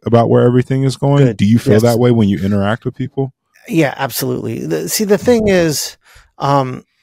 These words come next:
Speaker 2: covid hit at, at, at, at a time for me where I was learning to be positive.
Speaker 1: Mm-hmm.
Speaker 2: So, like I said, I saw, like, publishing shut down. I had
Speaker 1: Mm-hmm.
Speaker 2: already,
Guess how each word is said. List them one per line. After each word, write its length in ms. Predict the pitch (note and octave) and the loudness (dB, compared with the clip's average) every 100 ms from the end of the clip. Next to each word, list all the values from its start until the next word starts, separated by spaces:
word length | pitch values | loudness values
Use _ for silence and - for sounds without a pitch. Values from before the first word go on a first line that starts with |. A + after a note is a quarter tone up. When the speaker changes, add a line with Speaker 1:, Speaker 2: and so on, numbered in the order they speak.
| _ - _ _ - - | _ -20 _ _ -20 -14
Speaker 2:
covid 380 | - G#3 G3 F#3+ | 0 2 4 2
hit 220 | C#3 D#3+ | 2 2
at, 300 | D3+ B2+ _ | 2 -2 _
at, 180 | C#3+ C3+ | -4 -2
at, 400 | A2 C3+ B2+ - | 0 -2 -2 -2
at 100 | C3+ | -4
a 60 | B2+ | -4
time 380 | - D3 D#3 C#3+ | -6 -2 -2 -2
for 140 | C#3 | -6
me 280 | C3+ D3+ D3 | -4 -2 0
where 280 | C3 B2+ - | 0 -2 -2
I 140 | - C3+ | -2 -2
was 480 | C3+ B2 G#2 - - - | 0 -4 -6 -12 -16 -6
learning 260 | C3+ B2 A2 | -4 -4 -8
to 120 | A2 | -10
be 160 | A2+ A2+ | -10 -10
positive. 580 | - A2 A2 - - - _ _ _ - - | -10 -12 -12 -14 -18 -20 _ _ _ -20 -10
Speaker 1:
Mm-hmm. 200 | A2 G2 | -4 -2
Speaker 2:
So, 600 | E2 E2 C3+ A#2+ A#2 - - - | -2 2 2 2 0 -6 -12 -6
like 200 | C#3 F#3 | -4 -2
I 60 | |
said, 340 | F3 - D#3+ B2+ | -4 -2 0 0
I 100 | C3+ | 0
saw, 300 | B2+ D3 B2+ | -2 -2 0
like, 240 | B2 B2 - _ _ C#3 B2+ | 0 -4 -8 _ _ -18 -10
publishing 480 | - F#3 F3 - A#2+ | -2 0 0 -4 -6
shut 260 | - A2+ | -4 -6
down. 400 | A#2 A#2 A2 - - _ _ _ _ | -6 -8 -8 -12 -20 _ _ _ _
I 160 | D#3 G#3 | 2 4
had 160 | A3 | 6
Speaker 1:
Mm-hmm. 40 | F#3 | 4
Speaker 2:
already, 320 | C#3+ C3+ | 4 0